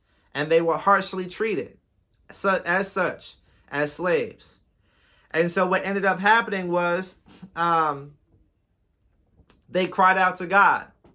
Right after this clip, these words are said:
The Israelites cried out to God, and when God didn't answer their prayers,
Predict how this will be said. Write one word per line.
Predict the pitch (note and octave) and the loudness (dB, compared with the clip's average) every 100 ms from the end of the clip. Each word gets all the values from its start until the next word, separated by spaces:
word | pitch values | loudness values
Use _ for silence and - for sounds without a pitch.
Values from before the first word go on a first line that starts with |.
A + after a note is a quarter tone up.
| _ _ _ _ _ _ - | _ _ _ _ _ _ -8
The | C#3+ | -4
Israelites | G3 G3+ F#3+ F#3 | -2 2 2 2
cried | - F#3 F#3 | 0 2 2
out | F3+ | 0
to | F3+ | -2
God, | F3 G#3+ F#3 | 2 4 4
and | E3 | -2
when | E3+ | -6
God | D#3+ F3+ F3 | 0 0 0
didn't | E3 | -6
answer | E3+ E3 D#3 | -8 -6 -2
their | D#3+ | -2
prayers, | D3+ B3 C#4+ F3 D3 F#3 - | -2 0 2 2 -2 -4 -14